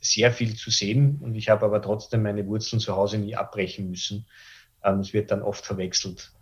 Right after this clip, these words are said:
Also das, ähm, muss gar nicht sein. Ich bin, äh, ich bin gern hier zu Hause und bin aber auch sehr gern unterwegs.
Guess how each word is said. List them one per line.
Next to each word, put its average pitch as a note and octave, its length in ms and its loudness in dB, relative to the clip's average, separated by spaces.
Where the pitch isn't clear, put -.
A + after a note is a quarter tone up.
Also F#2+ 220 -2
das, - 460 -4
ähm, G2 240 -2
muss A#2 220 6
gar - 160 6
nicht A2 220 -2
sein. A2 180 2
Ich G#2+ 160 -4
bin, G#2+ 360 -2
äh, G#2+ 240 0
ich G#2+ 140 -12
bin A2 160 -2
gern G#2+ 260 4
hier G#2 160 -4
zu G2 200 -4
Hause A2+ 360 2
und G#2+ 180 -2
bin G#2+ 140 4
aber G2+ 200 6
auch G2 120 2
sehr G2+ 220 2
gern G2 240 0
unterwegs. F#2 640 -10